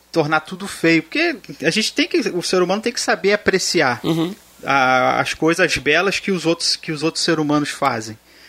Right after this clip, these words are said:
Speaker 1: Tipo assim, o próprio podcast aqui que é indicado por, é, que é feito pelo Rodrigo,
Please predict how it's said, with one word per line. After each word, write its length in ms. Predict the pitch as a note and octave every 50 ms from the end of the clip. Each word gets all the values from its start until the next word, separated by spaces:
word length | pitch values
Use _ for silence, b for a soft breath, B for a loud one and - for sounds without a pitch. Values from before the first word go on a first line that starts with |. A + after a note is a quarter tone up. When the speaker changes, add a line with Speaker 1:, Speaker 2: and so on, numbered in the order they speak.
| B B
Speaker 1:
Tipo 200 | - - - -
assim, 320 | D3 - - E3 D#3 D3 C#3 B2+
o 100 | C3 C3+
próprio 340 | C3 - D#3+ E3 E3+ - F3+
podcast 540 | - F3 E3 D#3+ D#3+ - - D#3+ D#3 - -
aqui 140 | - - D3+
que 100 | - D#3+
é 60 | D3+
indicado 400 | D3+ C#3+ D3 - - D3+ D3+ C#3+
por, 260 | - - D3 C#3 B2 B2+ _ _ _ _ _ _ -
é, 240 | C3+ C3 B2+ B2+ A#2+
que 100 | - C#3
é 40 |
feito 280 | - - D#3 D3+ D3 -
pelo 180 | - D3 D3+ C#3+
Rodrigo, 500 | C#3 D3 C3+ B2 B2+ C3+ B2+ A#2+ A#2+